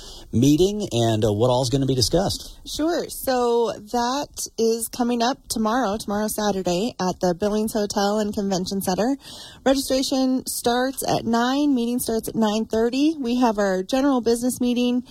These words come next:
Speaker 2: where we'll, uh, talk about those issues and kind of talk about our strategic planning for the year. We also have our election of officers, and we have a few speakers. Among them, who we have here is Rose Tryon, who we're thrilled to have. She can really give us that national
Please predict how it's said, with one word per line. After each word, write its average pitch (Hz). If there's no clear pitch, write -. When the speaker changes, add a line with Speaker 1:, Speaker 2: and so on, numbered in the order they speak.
Speaker 2:
where 202
we'll, 196
uh, 180
talk 220
about 202
those 196
issues 269
and 202
kind 208
of 196
talk 202
about 185
our 180
strategic 185
planning 190
for 202
the 202
year. 185
We 208
also 196
have 190
our 190
election 202
of 185
officers, 262
and 226
we 208
have 196
a 202
few 269
speakers. 240
Among 226
them, 233
who 226
we 196
have 208
here 208
is 208
Rose 196
Tryon, 196
who 208
we're 185
thrilled 208
to 208
have. 190
She 202
can 196
really 185
give 170
us 196
that 156
national 180